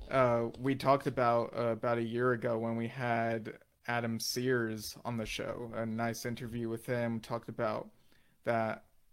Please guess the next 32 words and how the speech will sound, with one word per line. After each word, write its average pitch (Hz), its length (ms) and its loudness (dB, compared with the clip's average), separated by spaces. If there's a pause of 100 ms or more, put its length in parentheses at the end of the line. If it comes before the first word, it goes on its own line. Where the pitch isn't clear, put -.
(200)
most 113 480 -4
recent 117 460 -4
album 120 320 0
of 113 100 -4
theirs, 120 400 -2
You 117 160 -6
Have 113 260 -6
It 117 100 -2
All, 120 280 0
which - 460 -8 (280)
I 113 60 -4
actually 117 300 -2
have 117 580 -2 (160)
over 113 220 -6
here. 123 500 -4 (1080)
Um, 113 540 -4 (260)
yeah, 123 180 -4
remember 117 380 -2
I 117 60 -2
got 120 180 -2
this 117 200 -6
from 117 180 -8
the - 280 -6 (300)
Indiegogo 113 880 -4 (100)
campaign. 120 600 -10 (1000)
Uh, 117 260 -2
yeah, 113 140 -2
it's - 140 -8
all 113 100 -4
nice 113 400 -6
and 110 100 -8
autographed. 113 640 -8